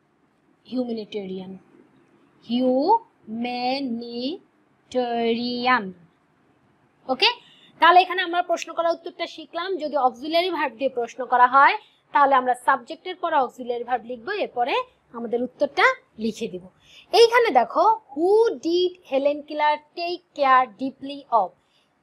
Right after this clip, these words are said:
হেলেন কেলার কাদের অনেক বেশি যত্ন করতেন? কাদেরকে, কাদের প্রতি সে খুবই, এ, careful ছিলেন? দেখো, আমরা পড়েছিলাম disabled and injured people। তাহলে এখানে দেখো, প্রশ্নটা যেহেতু did দিয়ে করা হয়েছে,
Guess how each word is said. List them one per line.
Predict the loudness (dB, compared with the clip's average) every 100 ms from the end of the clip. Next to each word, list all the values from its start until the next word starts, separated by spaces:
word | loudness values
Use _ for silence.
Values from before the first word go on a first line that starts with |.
| _ _
হেলেন | 4 4 2
কেলার | 0 0 -4
কাদের | _ 0 2 4 2 2
অনেক | 0 -2 -4 -6
বেশি | -6 -4 -4
যত্ন | -4 -4 -8
করতেন? | -10 -12 -14 -16 _
কাদেরকে, | -4 -2 -4 -10 -18 _ _
কাদের | -6 -6 -6
প্রতি | -8 -6 -6 -4
সে | -6 -10
খুবই, | -6 -4 -2 -4 -10 _ _
এ, | -2 0
careful | 4 2 2 -4
ছিলেন? | -6 -10 -12 -16 _ _ -2
দেখো, | 2
আমরা | 2 0 -4 -2
পড়েছিলাম | 0 -2 -2 -8 -6
disabled | -6 -4 -2 -2
and | -4
injured | -6 -10 -10 -8 -4
people। | -4 -4 -10 -12 -16 -20 -20 _ 2
তাহলে | 6 8
এখানে | 6 4 -4 -2 2
দেখো, | 2 0
প্রশ্নটা | -4 -2 -2 -6 -8 -6 0
যেহেতু | 0 0
did | -4 -4
দিয়ে | -6 -6 -4 -4
করা | -2 -4
হয়েছে, | -6 -14 -6